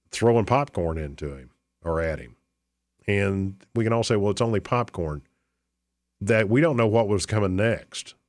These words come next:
nor did Mister Reeves know what was coming next. And as a result, that's where the problem lies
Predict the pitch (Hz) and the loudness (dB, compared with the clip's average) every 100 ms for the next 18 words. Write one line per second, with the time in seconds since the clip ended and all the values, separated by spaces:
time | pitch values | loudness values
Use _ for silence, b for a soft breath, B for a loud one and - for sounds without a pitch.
0 | _ _ _ _ 104 110 113 107 98 104 | _ _ _ _ -2 2 2 2 0 -2
1 | - 95 113 127 98 85 78 78 80 76 | -2 0 2 0 -2 -4 -6 -4 -6 -8
2 | - 90 78 76 76 67 - - - - | -6 -4 -2 -6 -8 -12 -18 -20 -20 -20
3 | _ _ _ _ _ _ _ _ 98 95 | _ _ _ _ _ _ _ _ -2 0
4 | 95 87 104 85 131 180 110 - _ 104 | 0 0 0 2 4 4 2 -2 _ 0
5 | 120 - - 123 113 110 101 - 107 104 | 0 -2 0 2 2 0 -2 0 2 2
6 | 98 92 92 104 104 90 80 80 76 | 0 0 0 2 0 0 -2 -6 -8